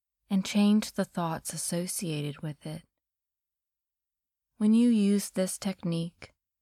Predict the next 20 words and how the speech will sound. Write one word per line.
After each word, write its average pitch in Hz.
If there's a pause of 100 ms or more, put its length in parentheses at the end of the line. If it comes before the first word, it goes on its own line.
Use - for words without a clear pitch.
(440)
you 190
will 185
stop -
the 202
pain 175
from 165
becoming 180
aggravated 170 (680)
and 170
growing 175
stronger. 156 (3750)
When 180
you 180
vividly 196
visualize 165 (640)
a 165
safe 185
and 170
peaceful 180
place 165